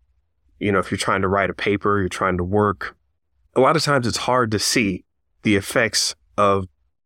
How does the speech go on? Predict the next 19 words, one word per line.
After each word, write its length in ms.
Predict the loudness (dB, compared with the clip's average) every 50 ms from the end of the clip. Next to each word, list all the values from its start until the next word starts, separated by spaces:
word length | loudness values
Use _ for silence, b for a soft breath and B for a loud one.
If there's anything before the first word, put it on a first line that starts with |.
| _ _ _
all 220 | 0 2 2 2
the 180 | 2 0 0 0 2
inputs 500 | 4 4 4 2 2 0 0 0 0 -2
that 140 | -2 -2 -2
are 40 | -2
coming 280 | -2 -2 -2 0 0 0
in. 200 | 0 -2 -4 -6 -8 _ _ _ _ _ -10
It's 100 | -6 -2
hard 200 | 0 0 0 0
to 40 | 0
see 200 | 0 2 2 4
their 180 | 4 4 2
effect 480 | 2 0 0 0 0 0 -2 -4 -10 -18 _ _ _ _ _ _ _ _ _ _ _ _ _ _ _ _ _
and 500 | -2 0 2 2 2 2 2 2 0 -2 -2 _ _
relate 400 | -2 0 2 4 4 4 4 2
it 140 | 0 0 -2
to 440 | -2 0 0 2 2 0 -2 -4 -6 -10 -4 -2
your 220 | 0 0 2 2
output. 440 | 2 0 0 -2 -2 -4 -4 -4